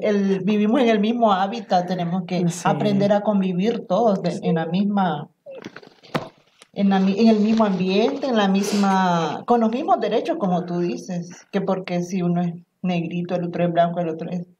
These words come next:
Speaker 1: no, no, no hay discriminación para nadie, no tiene que ver, todos somos hijos de un solo padre.
Speaker 2: Sí, claro.
Speaker 1: Ujú.
Speaker 2: Pero por eso estamos en este programa, María, porque
Speaker 1: Bien.
Speaker 2: reingeniería mental se trata de entender cómo funcionamos como seres humanos.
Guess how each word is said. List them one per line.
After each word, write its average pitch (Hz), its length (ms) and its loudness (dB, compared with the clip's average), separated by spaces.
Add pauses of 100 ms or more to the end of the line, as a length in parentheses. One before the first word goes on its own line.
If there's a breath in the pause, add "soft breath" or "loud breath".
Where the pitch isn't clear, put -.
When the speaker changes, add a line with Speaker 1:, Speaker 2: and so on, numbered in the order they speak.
(140)
Speaker 1:
no, 175 280 -6
no, 185 260 0
no 190 180 2
hay 196 160 4
discriminación 190 840 0
para 175 200 2
nadie, 202 540 -4
no 180 140 -6
tiene 175 240 -2
que 175 140 -4
ver, 180 160 -6 (180 loud breath)
todos 196 260 0
somos 202 320 2
hijos 202 240 0
de 185 100 0
un 185 80 0
solo 185 320 0
padre. 180 360 -2 (560 loud breath)
Speaker 2:
Sí, 147 440 0
claro. 151 360 -2
Speaker 1:
Ujú. 175 480 -4
Speaker 2:
Pero 175 180 2
por 165 120 0
eso 170 120 -2
estamos 170 340 -2
en 170 100 2
este 170 200 0
programa, 160 400 0
María, 151 380 0
porque 165 380 0
Speaker 1:
Bien. 147 180 -2
Speaker 2:
reingeniería 175 500 2
mental 202 380 2
se 190 120 -2
trata 175 360 -2
de 170 80 2
entender 160 400 2
cómo 175 200 2
funcionamos 160 600 0
como 143 180 2
seres 147 340 -2
humanos. 156 600 0